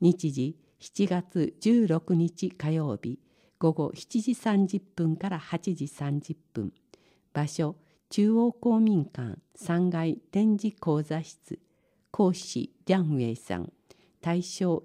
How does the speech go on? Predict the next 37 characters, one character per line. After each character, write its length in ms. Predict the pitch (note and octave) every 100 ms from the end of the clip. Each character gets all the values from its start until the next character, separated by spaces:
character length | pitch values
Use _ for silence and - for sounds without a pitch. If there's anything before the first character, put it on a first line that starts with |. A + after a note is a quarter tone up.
| -
一 100 | D#3 _ -
般。 240 | C#3 C3+ _ _ _ _
参 340 | - G#3 G#3+
加 120 | G#3+
費 280 | G3+ - - _
五 120 | C#3
百 200 | D3 F3 _ -
円。 260 | A2 F#2 _ _ _ _ -
問 220 | E3+ E3
い 60 | E3+
合 60 | D#3+
わ 140 | E3
せ、 340 | - D#3 - -
申 180 | E3+ A3+
し 140 | -
込 120 | -
み 140 | G#3+ G#3+
先 380 | - G3+ - F3
は、 200 | F3 F#3 _ _ _ _ _ _ _ _ _ _ _ _ _ -
有 100 | F3
働。 320 | B2+ A2 - _ _ _ _ _ _ _ _
午 140 | - E3
後 180 | B2+ -
五 140 | E3
時 200 | E3 G#3
以 60 | A3
降、 400 | _ - G#2+ - -
電 200 | D3+ D#3+
話 160 | E3+ D#3+
番 280 | D#3 C#3
号 300 | C3+ B2+ A#2 _
九 320 | - A3 A3+
五 300 | - A3+ E3
五 120 | F3 F#3
の 220 | D#3 -
二 280 | E3+ F#3 F#3+
三 400 | F#3+ A3 F#3